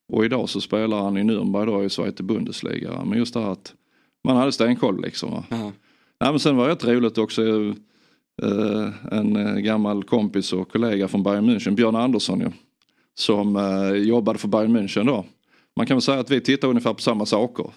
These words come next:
Speaker 1: Vi hade ju samma referens och, och samma, var nyfikna på samma spelare.
Speaker 2: Mm. Var det, var det så att när man, eh, ja, men de matcher man bevakade då, som du säger, det var ungdom-, mycket ungdomslandskamper och sådär. Det måste ju varit ganska mycket samma folk alltid som man träffade på då.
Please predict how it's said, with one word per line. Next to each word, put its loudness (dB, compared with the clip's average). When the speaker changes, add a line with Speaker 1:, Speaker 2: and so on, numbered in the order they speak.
Speaker 1:
Vi 2
hade 2
ju 0
samma 0
referens -2
och, -4
och 0
samma, -2
var 2
nyfikna 2
på -8
samma 0
spelare. -2
Speaker 2:
Mm. 0
Var 2
det, -4
var 0
det 0
så 0
att -6
när -2
man, -2
eh, -6
ja, -6
men -4
de 2
matcher -2
man -2
bevakade -2
då, -2
som -8
du -6
säger, -2
det -6
var -4
ungdom-, -2
mycket -4
ungdomslandskamper -4
och -4
sådär. -4
Det -2
måste 0
ju 0
varit -2
ganska -2
mycket 0
samma 0
folk 0
alltid -10
som -6
man -4
träffade -6
på 0
då. -8